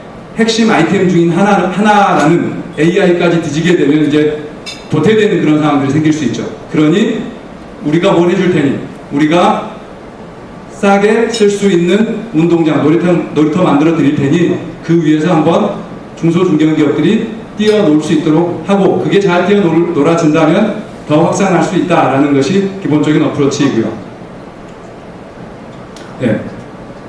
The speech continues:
클라우드 일 점 영에서 이 점 영으로 가려고 했더니 핵심 아이템이 뭐다? 에이아이에서 서비스다.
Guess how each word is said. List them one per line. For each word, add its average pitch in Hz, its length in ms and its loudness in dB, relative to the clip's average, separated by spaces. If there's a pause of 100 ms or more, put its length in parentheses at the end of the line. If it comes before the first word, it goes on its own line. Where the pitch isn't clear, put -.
클라우드 214 360 4
일 185 180 2
점 196 220 4
영에서 190 720 2 (120)
이 185 140 0
점 202 240 2
영으로 185 260 2
가려고 170 360 2
했더니 196 580 0 (100)
핵심 208 280 2
아이템이 180 460 2
뭐다? - 500 2
에이아이에서 160 480 2
서비스다. - 560 0